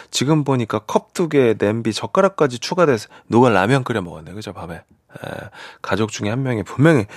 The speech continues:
라면 먹었습니다. 음. 그 물이라도 좀 이렇게 채워놨어야 되는데 이것도 그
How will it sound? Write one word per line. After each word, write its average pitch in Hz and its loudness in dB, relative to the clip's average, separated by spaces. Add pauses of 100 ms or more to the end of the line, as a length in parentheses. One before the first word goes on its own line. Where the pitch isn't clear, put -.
(140)
라면 104 2
먹었습니다. - -10 (160)
음. - -10 (1080)
그 - -12
물이라도 135 4
좀 - -10
이렇게 101 -4
채워놨어야 156 -2
되는데 82 -10
이것도 85 -12
그 - -6